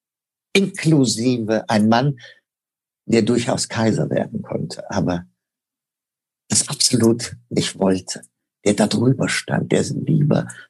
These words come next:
seinen Cousin verholfen hat, um die äthiopische Kaiserkrone zu bekommen,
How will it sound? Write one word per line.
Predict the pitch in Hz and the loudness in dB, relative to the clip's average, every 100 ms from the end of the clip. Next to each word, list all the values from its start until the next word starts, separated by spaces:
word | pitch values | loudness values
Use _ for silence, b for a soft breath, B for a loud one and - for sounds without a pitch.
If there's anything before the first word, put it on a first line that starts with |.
| - | -12
seinen | - 104 92 | -2 2 2
Cousin | - 110 - 110 117 | 2 2 4 4 4
verholfen | 104 - - - - - 131 | 0 -2 -2 -2 -2 -4 -6
hat, | - - _ _ _ _ | -10 -16 _ _ _ _
um | - 104 | 0 2
die | - | 4
äthiopische | - - - - - | 2 0 0 0 0
Kaiserkrone | - - - - - - - - - | 0 -4 -8 -16 -16 -14 -8 -4 -4
zu | - | -2
bekommen, | - - - - - - | -2 0 -2 -2 -4 -10